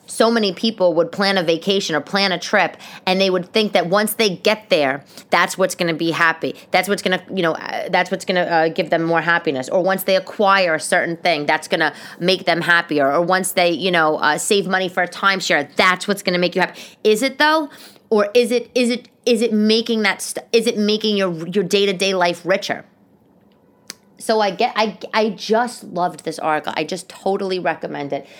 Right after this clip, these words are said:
I, um, the date I think it was published was April fifth, t-, uh, twenty twenty-one, uh, in the New York Times. Can we go back to what life was like before the pandemic? Definitely check it out.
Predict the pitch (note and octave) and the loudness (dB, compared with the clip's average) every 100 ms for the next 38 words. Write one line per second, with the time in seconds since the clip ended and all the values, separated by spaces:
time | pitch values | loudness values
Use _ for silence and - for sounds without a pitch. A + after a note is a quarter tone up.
0 | - - - E3+ D3+ D3+ D#3 D3+ F3+ F#3 | -20 -12 -2 0 0 -4 -6 -4 -4 -4
1 | - F3 F3 E3 E3+ - D#3+ D#3 D#3 D#3 | -4 -4 -4 -4 -6 -4 -4 -4 -4 -6
2 | C#3+ - E3+ E3+ E3 - D#3+ D#3 - - | -6 -6 -6 -6 -8 -4 -4 -4 -10 -18
3 | - - D#3 D3+ - F3 E3+ E3 - E3 | -10 -6 -4 -4 -4 -6 -6 -6 -6 -4
4 | D#3+ D3 D3 - - - _ - E3 D#3+ | -4 -4 -6 -12 -20 -20 _ -6 -2 -2
5 | F#3+ G3 F#3 F3+ E3+ - E3 D#3 D#3 D3+ | -2 -2 -2 -4 -4 -6 -4 -2 -4 -8
6 | - F3 F3+ F3 E3+ E3 D#3+ D#3+ - F3+ | -10 -4 -2 0 0 2 2 0 -2 -2
7 | D#3 D#3 E3 D3 D#3+ D#3 D3+ D#3 D3 C#3+ | -2 0 -2 0 -2 -2 -4 -4 -6 -12
8 | - D#3+ D3 D3 - - - - - E3 | -4 0 0 0 -6 -20 -20 -20 -6 -6
9 | E3 F3 E3 D#3 D3 D3 - - G3 G#3+ | -2 -2 0 -2 -2 -4 -6 -4 -4 -2
10 | G3+ F#3+ F3+ F3 D#3+ D3+ D3+ | -4 -4 -6 -2 -2 0 0